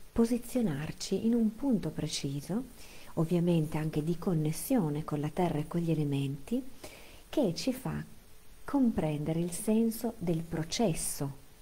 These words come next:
di risveglio, il processo di, mm, di questo divenire sempre più coscienti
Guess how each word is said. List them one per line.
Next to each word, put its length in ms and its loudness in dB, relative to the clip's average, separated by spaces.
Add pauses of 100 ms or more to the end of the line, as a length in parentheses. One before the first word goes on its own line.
(1400)
di 160 6
risveglio, 920 4
il 140 6
processo 600 0
di, 460 0 (280)
mm, 760 -4 (640)
di 280 -6
questo 360 0
divenire 920 2 (1120)
sempre 400 2
più 160 2
coscienti 920 -2